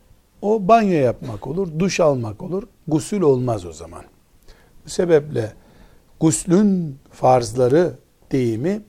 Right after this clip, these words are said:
başka türlü gusül olmayan temizlenme türü demektir. Gusülde birinci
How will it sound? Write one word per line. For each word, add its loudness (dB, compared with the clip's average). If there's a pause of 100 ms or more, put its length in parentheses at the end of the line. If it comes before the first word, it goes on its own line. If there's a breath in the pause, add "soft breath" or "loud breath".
(400)
başka 2
türlü -6 (120)
gusül -4
olmayan 4 (480)
temizlenme -4 (580 soft breath)
türü -2
demektir. -12 (1600 loud breath)
Gusülde 0 (2250 soft breath)
birinci 0